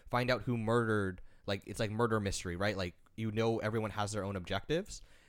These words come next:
and you're, like, on a virtual environment doing the murder mystery thing, right? The w-, thing that was so awesome about that game was that almost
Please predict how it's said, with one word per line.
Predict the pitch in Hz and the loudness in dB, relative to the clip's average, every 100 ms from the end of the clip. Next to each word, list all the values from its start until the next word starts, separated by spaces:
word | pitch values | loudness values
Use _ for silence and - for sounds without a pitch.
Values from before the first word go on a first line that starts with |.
| 104 | -6
and | 104 | -2
you're, | 104 | 0
like, | 101 95 | 0 0
on | 101 | -2
a | |
virtual | 95 98 - 98 | 0 -2 0 0
environment | 104 147 143 135 | 4 4 4 0
doing | 120 107 | 0 0
the | |
murder | 104 113 | 0 0
mystery | 104 87 87 | 0 -2 -4
thing, | 82 76 85 | -4 -6 0
right? | 107 - - - - - - - - | 0 0 -12 -12 -12 -12 -14 -14 -2
The | 123 | -2
w-, | 107 117 - - - - - - | 0 -6 -8 -12 -14 -14 -12 4
thing | 160 294 | 4 6
that | - - - - | 0 -2 -6 -2
was | 127 117 | 2 4
so | - 151 139 | 12 12 12
awesome | 98 147 - 127 | 12 10 10 6
about | 104 104 | 8 6
that | 104 95 | 6 4
game | 135 160 | 2 4
was | 104 | 4
that | 110 107 - | 4 2 2
almost | 123 139 127 | 4 4 2